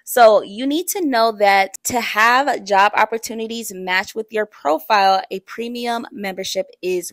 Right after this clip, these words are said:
required. You could read more about that on the website, but just to break it down, this means to utilize their feature where they match you up based off of your profile with the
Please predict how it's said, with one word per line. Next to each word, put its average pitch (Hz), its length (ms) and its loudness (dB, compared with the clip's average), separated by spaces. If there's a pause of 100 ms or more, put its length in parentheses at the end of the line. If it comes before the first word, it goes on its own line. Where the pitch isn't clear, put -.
required. 180 880 -6
You 240 100 -8
could 247 180 0
read 262 240 -4
more 285 200 -6
about 214 260 -4
that 208 160 -4
on 196 120 -4
the 185 60 -10
website, 240 460 -4
but 202 220 -4
just 226 220 -6
to 285 60 -8
break 226 220 -8
it 196 100 -12
down, 190 380 -8
this 226 300 -2
means 214 480 -10
to - 160 -12
utilize 233 400 -8
their 220 380 -2
feature 214 520 -8
where 196 300 -6
they 196 400 -8 (300)
match 202 380 -4
you 277 120 -10
up 220 300 -4
based 208 260 -8
off 196 160 -6
of 190 80 -16
your 180 100 -8
profile 214 640 -4
with 196 420 -8
the 185 480 -6